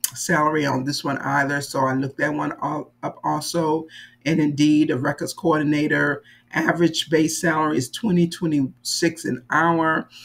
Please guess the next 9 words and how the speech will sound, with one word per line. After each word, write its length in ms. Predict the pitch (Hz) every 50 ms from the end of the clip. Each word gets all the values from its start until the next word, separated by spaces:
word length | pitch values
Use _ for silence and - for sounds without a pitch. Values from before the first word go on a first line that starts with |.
| - - _ _ _
and 180 | 156 180 196
it 120 | 208 202 -
can 120 | - 202
range 340 | 175 156 160 165 175 170 170
from 120 | - 147
fifteen 520 | 135 - - 175 170 175 - 190 175 160 151
nineteen 540 | 151 151 151 135 - - 175 156 151 147 139
to 120 | - 131
twenty-seven 760 | 123 - - 170 160 156 147 - - - 139 135 135 143 135